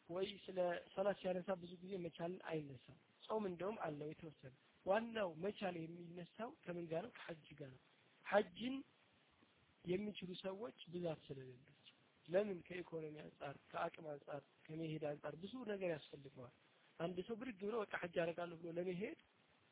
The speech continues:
ለምሳሌ ባለ ቤተሰብ ከሆነ ለቤተሰቦቹ የሚያስቀምጠው ነገር መኖር አለበት። በረሃብ መተው የለበትም። መንገዱ ደግሞ ንጹህ መሆን አለበት። ሽፍታዎች ካሉ በአሁኑ ሰዓት የለም እንጂ ድሮ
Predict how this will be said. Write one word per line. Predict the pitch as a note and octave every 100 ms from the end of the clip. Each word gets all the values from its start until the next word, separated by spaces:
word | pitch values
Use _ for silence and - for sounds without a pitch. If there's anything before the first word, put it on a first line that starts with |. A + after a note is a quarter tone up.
| - - -
ለምሳሌ | E3+ F3+ F#3 F#3 F#3+
ባለ | E3 E3 E3+ E3 D#3+
ቤተሰብ | D3+ E3 F3+ F#3+ F3+
ከሆነ | - E3+ G#3
ለቤተሰቦቹ | F3+ E3 E3 D#3+ D#3 D#3+ - - A3+ - - - - _ - - -
የሚያስቀምጠው | E3+ F3+ F#3 E3+ - F#3+ G3 G#3+ G3+
ነገር | G3 F#3+ F3+
መኖር | F3+ F3
አለበት። | D#3+ D3+ D3 C3+ C#3 - - - - - - _ - - - _ - - - - - - -
በረሃብ | F3 F3 F3+ F3
መተው | F3 F3
የለበትም። | E3+ E3+ D#3 D3 - C3 - - - - -
መንገዱ | F3 G3 G3 F#3
ደግሞ | F3+ F3+ F3+
ንጹህ | F3+ - E3+
መሆን | D#3+
አለበት። | D3+ D3+ D3 D3 -
ሽፍታዎች | F3+ - F#3+ F#3+ -
ካሉ | - D3 C#3 D3+ D#3
በአሁኑ | - F3+ F#3+ F3+
ሰዓት | F#3 E3
የለም | D#3+ D#3+ D3+
እንጂ | D3+ D3+ E3
ድሮ | D#3